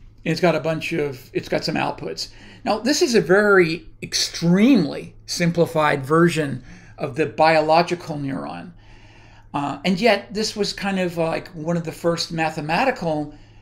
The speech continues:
neurons in the, in the forties that was proposed by McCulloch and Pitts.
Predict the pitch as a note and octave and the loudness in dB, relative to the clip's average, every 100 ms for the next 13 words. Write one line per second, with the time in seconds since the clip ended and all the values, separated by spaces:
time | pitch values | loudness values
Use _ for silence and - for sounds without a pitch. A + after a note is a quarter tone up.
0 | - D#3+ D3 C#3+ C#3+ C#3+ C#3 - D3+ C#3+ | -10 -6 -4 -4 -4 -4 -6 -6 -6 -4
1 | C#3+ - D#3 C#3+ - A#3 - G#3+ C#3 C3+ | -4 -6 -8 -10 -10 -2 0 0 -4 -8
2 | - - - - - - - - E3+ E3+ | -8 -12 -20 -20 -20 -20 -20 -6 -4 -4
3 | F3+ D#3+ - - D#3+ - G#3 G3 E3+ E3 | -4 -6 -6 -10 -10 4 6 8 6 2
4 | E3+ D#3+ D#3 D3+ D#3 F3 - E3+ D#3+ D#3+ | -4 0 2 2 -2 -6 -6 -4 -4 -6
5 | D3 C3+ G3 D3 - - | -10 -4 0 0 -2 -10